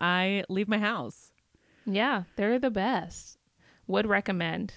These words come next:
Speaker 2: Ten out of ten would recommend. <laughs> Yeah, I thought those scenes were interesting, though. Um,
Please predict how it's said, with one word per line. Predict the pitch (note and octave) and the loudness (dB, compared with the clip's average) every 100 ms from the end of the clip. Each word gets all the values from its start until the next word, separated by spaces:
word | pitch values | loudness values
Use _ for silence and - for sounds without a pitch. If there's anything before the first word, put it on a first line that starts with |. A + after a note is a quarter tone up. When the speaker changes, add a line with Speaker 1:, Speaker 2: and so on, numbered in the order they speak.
| - | -8
Speaker 2:
Ten | - G#3+ | -2 0
out | G#3+ | 0
of | G#3 | 0
ten | B3 F#3+ F#3 | 2 2 0
would | F3+ | 0
recommend. | F3+ F3+ - - - - | 0 -2 -4 0 2 6
<laughs> | F4 - F4 - - - _ _ _ _ _ _ _ - - - - - - - - - | 6 6 4 4 0 -2 _ _ _ _ _ _ _ -10 -10 -10 -20 -20 -20 -20 -20 -10
Yeah, | - G3 F#3 | 4 6 8
I | A#3+ | 8
thought | D#4 G#4 | 6 4
those | F#4+ | 2
scenes | - B3 B3+ | 2 0 2
were | A#3 | 2
interesting, | - G3 G#3+ G#3+ G#3 | 2 0 0 0 0
though. | G3 F#3+ C#3+ | 2 2 0
Um, | - D#3 D#3 F3 | -2 -2 -2 -6